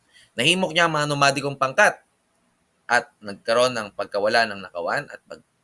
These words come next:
panginikil sa mga dumalo sa Mecca. Siya rin nagbigay pahintulot sa U S sa magkaroon ng oil concession sa Saudi Arabia noong nineteen thirty-six at nineteen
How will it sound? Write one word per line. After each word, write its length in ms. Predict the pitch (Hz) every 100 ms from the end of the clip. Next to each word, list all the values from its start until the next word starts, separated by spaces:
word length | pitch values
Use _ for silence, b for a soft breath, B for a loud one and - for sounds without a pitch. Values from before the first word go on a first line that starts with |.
| _
panginikil 640 | 90 95 117 123 127 123 117
sa 160 | -
mga 240 | 92 92 85
dumalo 320 | 90 92 90
sa 160 | -
Mecca. 400 | 73 71 _ - - _ _ _ _ _ b b b b b
Siya 320 | - 143 151
rin 80 | 160
nagbigay 480 | 139 123 127 135 139
pahintulot 400 | 123 120 127 127
sa 80 |
U 160 | 135 139
S 160 | 131 123
sa 80 |
magkaroon 320 | 113 117 113 110
ng 140 | 104 -
oil 160 | 127 127
concession 480 | 117 143 143 143
sa 160 | 123 104
Saudi 320 | 135 143 143
Arabia 400 | 127 143 135 156
noong 80 | 123
nineteen 320 | 104 104 101
thirty-six 480 | 117 117 - 113 - -
at 80 | 87 _
nineteen 640 | 92 101 101 - 123 117